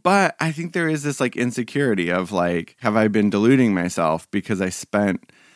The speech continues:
all this time writing in circles?" And so, like, I feel like Chidi is sort of wrestling a little bit with, like, "Was my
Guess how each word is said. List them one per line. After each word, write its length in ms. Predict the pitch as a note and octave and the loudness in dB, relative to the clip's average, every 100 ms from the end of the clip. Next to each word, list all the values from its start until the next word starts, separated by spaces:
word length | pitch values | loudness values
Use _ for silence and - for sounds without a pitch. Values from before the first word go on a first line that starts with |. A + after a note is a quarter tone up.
| _ - | _ -2
all 220 | G#2 G#2+ G#2 | 2 2 2
this 160 | G2+ | -4
time 600 | - G#2 G2 F#2 F2 F#2 | 0 0 2 0 -2 -4
writing 360 | F#2+ G2 G2 G2 | 0 2 2 2
in 140 | F#2 | 0
circles?" 600 | F2+ G2+ F2+ - - - - | 0 -2 -2 -6 -8 -14 -4
And 180 | B2+ C#3 | 2 2
so, 220 | D3+ C#3+ | 4 4
like, 280 | C3+ A#2+ A#2 - | 4 2 0 0
I 160 | C3+ A#2+ | 0 0
feel 440 | - - E3 E3+ | -4 -2 0 2
like 160 | D#3+ C3+ | 2 2
Chidi 320 | D3 B2+ A2+ | 0 2 4
is 180 | A#2 - | 4 4
sort 160 | G#2+ | 2
of 160 | G#2 F#2 | 2 4
wrestling 480 | G2 G2+ G#2 G2 F#2+ | 2 2 0 0 0
a 100 | F#2 | 0
little 280 | F#2+ G2+ | 0 2
bit 260 | F#2+ F#2 - | 2 2 2
with, 220 | G2 F2+ | 0 0
like, 280 | F#2+ E2 D#2 | 0 0 4
"Was 200 | B2 B2+ | 4 4
my 380 | B2 A#2+ A2+ | 2 2 2